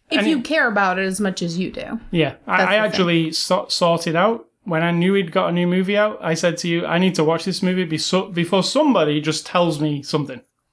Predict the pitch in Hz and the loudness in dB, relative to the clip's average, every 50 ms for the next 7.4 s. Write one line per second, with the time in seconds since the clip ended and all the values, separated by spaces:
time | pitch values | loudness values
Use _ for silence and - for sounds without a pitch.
0 | _ _ _ _ _ _ _ _ - 208 202 - 254 254 254 240 - 240 247 247 | _ _ _ _ _ _ _ _ -2 -2 0 2 2 2 2 2 2 2 2 2
1 | 247 254 240 240 233 202 196 226 233 233 226 226 226 233 233 - - 233 208 185 | 2 2 2 2 2 0 0 0 2 2 4 4 2 0 -2 -4 0 2 2 2
2 | 165 - - 185 175 - 226 202 - 208 208 208 - 214 175 180 202 208 208 202 | 0 0 -2 -4 0 0 0 0 0 0 -2 -2 0 -2 0 0 0 0 2 0
3 | 190 190 190 185 175 170 175 165 156 151 139 156 180 208 202 185 185 190 208 214 | 0 0 0 0 0 0 0 2 2 2 2 2 2 2 2 2 2 2 0 -2
4 | - - _ _ _ _ _ _ _ _ _ - 226 220 240 - - _ _ _ | -4 -10 _ _ _ _ _ _ _ _ _ 0 0 0 0 -2 -8 _ _ _
5 | _ _ - 170 156 170 175 165 - 214 220 185 139 - - - 311 208 170 - | _ _ -6 -2 2 2 2 2 2 2 0 0 0 -8 -12 -10 -6 -4 -2 -2
6 | - - 190 180 - - - - 240 208 196 - - 170 - 175 180 - - 175 | -4 -2 -2 -2 -2 -2 -4 0 2 2 2 2 2 0 2 2 0 0 -2 -6
7 | 170 165 175 175 151 123 - - | -2 2 2 2 2 0 -4 -14